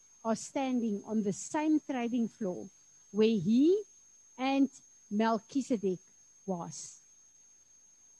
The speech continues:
And then you deal with the legal right and the territory of these principalities. I want you to do it in your own life.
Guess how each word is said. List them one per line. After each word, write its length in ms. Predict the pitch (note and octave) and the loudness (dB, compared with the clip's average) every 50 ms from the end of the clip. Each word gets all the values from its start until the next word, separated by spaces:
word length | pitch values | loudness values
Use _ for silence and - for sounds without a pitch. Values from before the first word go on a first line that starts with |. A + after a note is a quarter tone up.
| _ _ _ _ - - - - _ - _ _ - | _ _ _ _ -20 -20 -20 -20 _ -20 _ _ -4
And 180 | A#3+ B3 C4 | 0 0 2
then 220 | F#3 A#3 C4 C4+ C#4+ | 2 4 4 6 6
you 140 | C#4 C4 F#3+ | 6 6 4
deal 500 | - A#3 B3+ C#4+ C#4+ B3 G3+ F#3 F3 G3 F#3 - - _ _ _ _ - | 2 2 2 4 4 4 4 2 0 -2 -8 -14 -20 _ _ _ _ 0
with 220 | G#3 A3+ A3+ G3 | 2 2 4 4
the 260 | A3+ A3 G#3+ G#3+ G#3+ - _ _ _ - | 2 0 0 -2 -4 -8 _ _ _ -6
legal 540 | G3+ G#3+ B3 D4+ E4+ D#4 G4 G4 F#4 D#4 A3 | 0 4 4 4 6 4 2 2 2 2 2
right 280 | G#3+ G#3+ G#3+ A3 - - | 2 0 0 -2 -2 -2
and 140 | G#3+ G#3+ G3+ | -4 0 0
the 100 | G3+ F#3+ | -2 -2
territory 720 | - _ C#4+ C4+ B3 B3 A3+ - - F3+ E3+ E3 - - - _ _ _ _ _ _ _ _ _ _ _ _ - | 0 _ 0 2 2 2 0 0 -2 -4 -4 -6 -6 -10 -16 _ _ _ _ _ _ _ _ _ _ _ _ -4
of 180 | G#3 F#3 D#3+ | -4 -2 -2
these 240 | F3 G3+ F#3+ D#3+ - | -2 -2 -2 -4 -6
principalities. 1040 | - G#3+ G#3 G3 - - F#3+ - F#3+ F3+ F3 F3 E3 - G3+ G3 E3 - - - - _ _ _ _ _ _ _ _ _ _ _ _ | -8 -6 -6 -6 -6 -8 -10 -10 -8 -8 -8 -8 -8 -8 -10 -10 -10 -12 -16 -20 -20 _ _ _ _ _ _ _ _ _ _ _ _
I 120 | G3+ G#3+ G3+ | -2 0 2
want 240 | A3 A#3+ C4 - | 2 2 2 2
you 80 | D#4+ D4+ | 2 0
to 120 | - - A#3+ | 2 0 0
do 180 | F#3+ A3 A3+ C4+ | 2 2 4 4
it 160 | C#4+ C#4+ - | 2 2 0
in 220 | D#4 C4 A#3 A3+ | 0 4 4 4
your 320 | G#3+ G#3 G3+ G3+ G#3 G#3 - - - | 6 4 4 2 2 0 -4 -4 0
own 460 | C4 C4 C#4 C#4+ C#4+ C#4+ C#4+ C#4+ C4+ - _ _ _ _ _ _ _ _ _ _ _ _ _ _ - | 2 4 6 8 8 6 6 4 0 -4 _ _ _ _ _ _ _ _ _ _ _ _ _ _ -8
life. 480 | F#3 G3 G3 G3+ B3 F4 A#4+ B4 - | -6 -4 -4 -2 -2 -2 -4 -4 -6